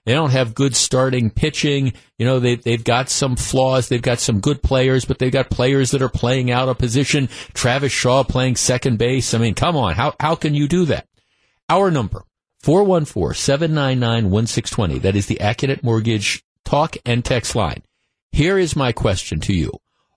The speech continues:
Are the Brewers for real? And is this a team that can seriously make the World Series and, and maybe even win the World Series? Can they compete with the big boys of the sport,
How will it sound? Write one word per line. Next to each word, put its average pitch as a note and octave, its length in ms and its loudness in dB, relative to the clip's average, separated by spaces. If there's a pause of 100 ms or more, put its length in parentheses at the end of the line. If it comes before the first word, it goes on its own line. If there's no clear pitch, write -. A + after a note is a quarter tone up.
(140)
Are F#3 400 4
the F#3+ 120 2
Brewers D#3+ 800 2
for A#2 320 0
real? A2+ 420 0 (720)
And B2+ 400 0
is A2+ 280 2
this F#3 380 2 (140)
a D3 80 0
team D#3 520 0
that A#2+ 180 -2
can G2+ 160 0
seriously - 960 0 (420)
make A#2+ 340 2
the E3 140 -2
World D3+ 320 2
Series C#3+ 680 2
and, A#2 200 0
and B2 100 2
maybe A3 240 0
even F#3+ 340 0
win A#2+ 360 0
the A2+ 80 0
World G#2+ 320 2
Series? - 540 -2 (380)
Can G3 460 2
they E3 240 2
compete D#3+ 640 -2
with B2+ 220 0
the A2 160 0
big D#3 360 -4
boys D3 440 0
of B2+ 120 -2
the B2 80 -2
sport, G2+ 440 0